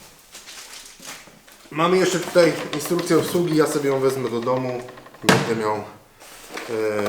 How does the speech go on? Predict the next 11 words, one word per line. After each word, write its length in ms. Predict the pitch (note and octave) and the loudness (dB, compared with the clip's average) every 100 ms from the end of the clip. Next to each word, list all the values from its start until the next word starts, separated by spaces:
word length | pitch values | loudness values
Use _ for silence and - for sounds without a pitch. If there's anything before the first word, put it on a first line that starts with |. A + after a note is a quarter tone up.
| G2+ G2+ G2 G2 G2 - - - - - - - - _ - | 0 0 -2 -4 -6 -8 -8 -10 -16 -14 -14 -16 -20 _ -6
na 120 | A#2+ | -2
wieczór 400 | A#2+ D3+ D3+ D3 | 4 4 4 2
do 100 | C3 | 2
piwka, 440 | C3+ E3+ E3 - C3+ | 2 0 0 2 4
do 120 | C3+ | 2
herbatki 560 | C#3+ B2+ C#3 C3 - B2 B2 - | 2 4 4 4 2 0 -4 -8
lekturę. 560 | A#2 G#2+ F3 F3 F#3+ G#3+ - - - - - - - - - - - - - - - - D#3+ | -8 -4 2 6 6 4 0 -10 -16 -18 -18 -18 -18 -16 -10 -8 -8 -10 -2 2 4 4 2
I 40 | |
tutaj 300 | E3 E3 E3 D#3+ | 2 4 2 4
co 100 | F3 | 4
mamy? 420 | F3 E3+ F3+ G3+ | 4 4 4 4